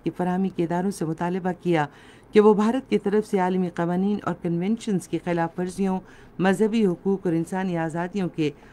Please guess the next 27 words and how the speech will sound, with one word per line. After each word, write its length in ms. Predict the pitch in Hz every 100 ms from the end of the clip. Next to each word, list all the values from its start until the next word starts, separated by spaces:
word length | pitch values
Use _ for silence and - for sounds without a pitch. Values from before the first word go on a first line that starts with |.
| - -
मुकम्मल 640 | 190 - - 233 240 190 -
इनकार 400 | 175 180 180 165 -
का 80 | 175
नोटिस 400 | 190 175 - 170
लें। 220 | 113 76 - - - - - - - - - - - - - -
मकबूजा 460 | 226 233 277 294 330
कश्मीर 420 | 277 - 254 277 214
के 120 | 196
ज़िला 260 | 180 220 220
राजौरी 440 | 214 208 233 240
में 300 | 196 170 165
भारतीय 320 | 175 190 190
फ़ौज 280 | 190 202 202 175
ने 160 | 170 135
अपनी 320 | - 175 180
रियासती 460 | 180 190 208 196 156
दहशतगर्दी 580 | 170 170 165 175 175
की 120 | 190 165
ताज़ा 280 | 165 165 170
कार्रवाई 460 | 165 160 175 208
में 180 | 165 131 - - - -
दो 180 | 196 220
नौजवानों 540 | 185 170 180 175 175 165
को 200 | 196 240
शहीद 360 | - 185 180 - -
कर 60 | 165
दिया। 300 | 160 147 90